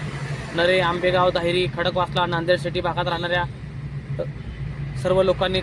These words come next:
ताबडतोब साई समर्थ जॉईन करावं आणि आपल्या ड्रायव्हिंग करायच्या अधुऱ्या स्वप्नांना पूर्ण करावं. There is continue सर.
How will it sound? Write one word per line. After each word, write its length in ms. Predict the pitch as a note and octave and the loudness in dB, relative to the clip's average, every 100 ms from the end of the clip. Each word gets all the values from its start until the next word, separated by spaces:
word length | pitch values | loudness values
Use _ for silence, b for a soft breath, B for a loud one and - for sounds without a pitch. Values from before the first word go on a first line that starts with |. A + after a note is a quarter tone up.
| F3+ | 0
ताबडतोब 440 | E3 F#3 - G3+ | 2 2 2 -2
साई 220 | - F3 | 0 -2
समर्थ 360 | F3 F#3 F3+ F#3+ | 0 -2 0 -2
जॉईन 300 | E3 E3+ F3+ | 0 -2 0
करावं 360 | D#3+ F3 F3+ F#3 | 0 2 4 2
आणि 220 | F3+ F3+ | 0 -2
आपल्या 400 | E3 F3 F3+ F3+ F3 - - C#3+ - | -4 0 0 0 -4 -12 -8 -10 -4
ड्रायव्हिंग 300 | E3 E3+ F#3 | -2 0 0
करायच्या 360 | F3 F3+ F#3 E3+ | -2 -2 0 -2
अधुऱ्या 260 | E3 F3 | 0 0
स्वप्नांना 440 | E3+ D3+ F3+ F3+ E3+ | 0 -2 -2 -2 -2
पूर्ण 320 | - F3+ F3+ | -2 -2 -2
करावं. 400 | F3+ F3 F3 F3+ - - - - - - - - - - D3 C#3+ - - - - - - - - - - - - - - - - - - - - - - - - - E3+ | 0 0 0 -4 -8 -12 -12 -12 -10 -10 -10 -12 -12 -10 -10 -10 -10 -12 -12 -14 -12 -12 -12 -12 -14 -14 -14 -14 -14 -14 -14 -14 -14 -14 -14 -12 -14 -14 -14 -10 -8 -2
There 160 | F3 | 0
is 200 | F3+ F3 - - - - - - - | 0 -2 -8 -10 -10 -10 -12 -10 -6
continue 340 | E3+ D#3+ F3+ F3+ | -6 -4 -4 -2
सर. 200 | F3+ | -2